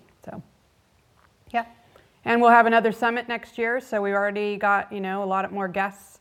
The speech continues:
to ask to come to that. We're hoping to do those summits, little satellite summits everywhere, you know, that is not the U S. So,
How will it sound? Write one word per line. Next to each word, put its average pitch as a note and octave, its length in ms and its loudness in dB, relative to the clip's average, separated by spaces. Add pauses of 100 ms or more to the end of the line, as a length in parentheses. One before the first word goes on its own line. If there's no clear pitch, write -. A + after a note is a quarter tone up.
(680)
to A3+ 100 -2
ask G#3+ 380 0
to - 60 -12
come G#3 220 -4
to G3+ 60 -4
that. G3+ 360 -2
We're G3+ 140 -8
hoping A3+ 380 -4
to G#3 60 -4
do G#3+ 220 -2
those G3+ 280 -4
summits, G#3 640 -6
little G#3 580 -2
satellite G3+ 560 -4
summits G#3+ 480 -6
everywhere, G#3 680 -2
you G#3+ 100 -6
know, F#3+ 220 -2
that F#3 320 -4
is G3+ 160 -4
not G3+ 280 -4
the G#3 80 -4
U G3 200 -2
S. G#3 300 -4
So, F#3 300 -4